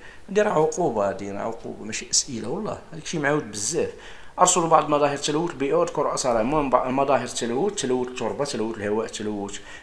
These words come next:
تلوث هوائي، تلوث مائي، آه، تأثير على الصحة، أمراض جهاز التنفس، الكوليرا، كذا كذا كذا. المهم، بالنسبة لهذا غديروا أعود إلى أنشطتي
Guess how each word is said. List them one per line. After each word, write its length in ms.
تلوث 420
هوائي، 320
تلوث 460
مائي، 360
آه، 140
تأثير 360
على 80
الصحة، 460
أمراض 220
جهاز 320
التنفس، 500
الكوليرا، 600
كذا 300
كذا 320
كذا. 260
المهم، 360
بالنسبة 300
لهذا 360
غديروا 540
أعود 220
إلى 160
أنشطتي 680